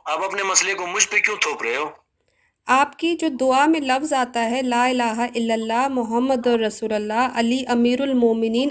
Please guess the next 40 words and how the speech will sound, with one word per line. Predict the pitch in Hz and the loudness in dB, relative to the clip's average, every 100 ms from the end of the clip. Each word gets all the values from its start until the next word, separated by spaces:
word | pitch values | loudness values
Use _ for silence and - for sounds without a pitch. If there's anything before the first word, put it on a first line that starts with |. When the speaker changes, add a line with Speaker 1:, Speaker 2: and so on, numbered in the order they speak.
| 240 | 0
Speaker 2:
علی | 247 262 226 | 0 2 0
اللہ"، | 196 196 226 285 - - - | 0 -2 -2 -4 -12 -20 -6
یہ | 302 311 | -4 -2
کیا | 320 294 | 2 4
ہے؟ | 254 | 4
یہ | 220 233 | 2 -2
صورت | - 277 311 392 392 | -2 -2 2 2 2
ہے | 349 359 - _ _ _ _ - - _ | -2 -2 -6 _ _ _ _ -20 -20 _
یا | 247 254 254 | 2 2 4
کلمہ | 269 294 330 330 320 302 | 2 4 4 4 2 0
ہے؟ | 269 277 - | -2 -4 -4
کیا | 311 311 277 | 2 4 6
ہے | 247 | 6
یہ؟ | - 185 180 _ _ _ _ _ _ _ _ _ _ _ _ _ _ _ | 4 0 -8 _ _ _ _ _ _ _ _ _ _ _ _ _ _ _
Speaker 1:
یہ | - - - 202 - | 4 4 4 0 -6
دعا | 143 170 185 | -4 -4 -4
کا | 160 131 127 | -4 -2 -2
حصہ | - | -4
ہے۔ | 160 120 90 - - _ - | -4 -2 -2 -2 -4 _ -4
Speaker 2:
ہاں، | 277 294 | 0 2
لیکن | 226 233 285 | 0 -2 -2
یہ | 302 - | 0 2
کہاں | 285 330 370 | 2 2 0
سے | 320 240 | 0 0
آیا | 190 190 | 0 -2
ہے؟ | |
یہ | 208 | 0
Speaker 1:
ٹھیک | 247 - | 2 2
ہے | 339 | 2
Speaker 2:
سو-، | 269 | -2
Speaker 1:
نا؟ | - | -4
Speaker 2:
یہ | 269 | -4
صورت | - 294 415 466 | -4 0 0 2
ہے | 392 | 0
کوئی؟ | - 311 330 | 0 -2 0
Speaker 1:
یہ | - 175 | -2 -2
دعا، | 170 185 | -4 -4
یہ، | - - 190 214 208 - | -2 -4 -4 -4 -4 -4
یہ، | 156 185 208 214 - _ _ - | 0 2 2 -2 -6 _ _ -6
یہ، | 160 190 220 | 2 4 4